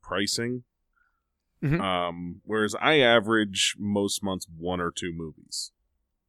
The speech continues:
Speaker 1: during most
Speaker 2: Okay.
Speaker 1: months of the year. Is, that's just my normal amount. Um,
Speaker 2: Mm-hmm.
Speaker 1: you know, like, certain years, like this year, well, Star Wars is the end of the year, so I'll probably end up seeing that a few times in twenty twenty, as opposed to multiple times in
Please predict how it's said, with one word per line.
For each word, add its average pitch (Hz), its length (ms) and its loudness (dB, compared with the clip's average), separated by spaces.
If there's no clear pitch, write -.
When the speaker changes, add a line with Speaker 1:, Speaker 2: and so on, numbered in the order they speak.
Speaker 1:
during 87 520 -4
most 92 40 4
Speaker 2:
Okay. 92 300 4
Speaker 1:
months 87 220 -6
of 82 80 -12
the 80 80 -8
year. 76 280 -6
Is, 78 160 -8
that's 101 240 -2
just 101 200 -4
my 92 120 -2
normal 87 420 -4
amount. 78 480 -10
Um, 90 100 -6
Speaker 2:
Mm-hmm. 76 340 -4
Speaker 1:
you 98 160 -2
know, 82 120 -6
like, 82 180 -8
certain 110 280 4
years, 95 200 -4
like 85 160 -6
this 117 240 4
year, 113 500 4
well, 98 540 0
Star 87 300 -2
Wars 82 220 -4
is 80 100 -12
the 78 180 -8
end 76 100 -10
of 73 80 -16
the 76 60 -14
year, 76 200 -8
so 76 240 -12
I'll - 80 -12
probably 80 320 -8
end 76 140 -14
up 73 100 -18
seeing 71 280 -12
that 69 160 -14
a 65 40 -18
few 80 200 -16
times 76 320 -16
in 69 160 -18
twenty 76 280 -14
twenty, 80 440 -4
as 76 80 -10
opposed 78 460 -10
to 65 340 -14
multiple 87 440 -8
times 73 360 -10
in 64 240 -18